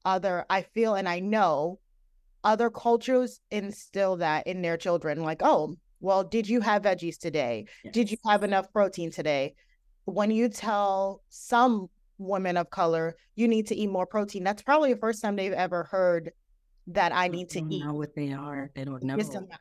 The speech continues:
Speaker 1: exactly.
Speaker 2: Mm-hmm.
Speaker 1: And what is in my budget that I can cover that is protein, you know, so it's, it doesn't stick completely because this is their first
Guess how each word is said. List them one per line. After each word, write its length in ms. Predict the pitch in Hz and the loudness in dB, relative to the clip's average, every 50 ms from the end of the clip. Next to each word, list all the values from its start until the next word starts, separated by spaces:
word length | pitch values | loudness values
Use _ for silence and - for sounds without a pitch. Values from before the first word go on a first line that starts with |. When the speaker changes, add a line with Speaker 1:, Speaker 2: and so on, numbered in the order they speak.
| _ _ 185 | _ _ -10
Speaker 1:
exactly. 760 | 202 202 - - 208 185 165 151 139 - 139 127 90 - - _ _ _ _ _ _ 143 | -10 -10 -6 0 2 2 2 2 -2 -4 -6 -6 -6 -8 -12 _ _ _ _ _ _ -20
Speaker 2:
Mm-hmm. 200 | 139 - 123 139 | -20 -20 -10 -4
Speaker 1:
And 240 | 220 220 214 208 208 | 0 0 2 0 2
what 220 | 202 202 208 208 208 | 2 4 4 4 4
is 200 | 214 202 202 202 | 2 0 0 0
in 180 | 202 202 196 | -2 0 0
my 160 | 180 175 175 | 0 -2 -2
budget 440 | 165 165 185 190 185 170 165 143 - _ | 0 0 0 0 0 0 -2 -4 -4 _
that 160 | - 175 170 165 | -2 0 2 2
I 140 | 165 170 | 2 0
can 200 | 165 190 180 180 | 0 -4 -6 -8
cover 360 | 160 - - 202 170 170 170 165 | -8 -2 0 0 0 2 -2 -2
that 260 | 156 180 165 156 165 | 0 2 2 2 2
is 220 | 190 196 190 - | 0 -2 -2 -6
protein, 640 | _ - 208 170 165 165 - 170 147 139 139 151 175 - _ _ _ _ _ _ _ _ | _ -4 -2 -2 -2 -4 -8 -8 -8 -6 -8 -10 -12 -14 _ _ _ _ _ _ _ _
you 120 | - 214 208 | -2 0 2
know, 140 | 202 196 | 2 2
so 180 | 196 - 226 214 | 2 2 0 0
it's, 160 | 208 202 - _ _ - | 0 -2 -4 _ _ -6
it 120 | - - - | -6 -2 2
doesn't 440 | 208 208 214 202 220 208 202 196 - _ _ _ _ | 2 2 4 4 2 0 0 -4 -8 _ _ _ _
stick 720 | - - - - - - _ - 262 208 208 - - - _ _ _ - | -20 -20 -20 -20 -20 -8 _ 4 4 4 4 -2 -12 -20 _ _ _ -6
completely 600 | - 220 202 208 - - 220 302 220 202 190 185 | -4 -4 -4 -2 -2 0 0 2 2 0 0 -2
because 300 | 185 202 208 202 180 170 | -2 -2 -4 -6 -4 -4
this 180 | 196 196 202 | -4 -4 -4
is 120 | 196 170 180 | -6 -2 -2
their 160 | 185 165 - _ | -2 -2 -2 _
first 600 | 196 196 185 180 160 - - - - - - | 2 2 2 2 0 -6 -12 -16 -18 -20 -20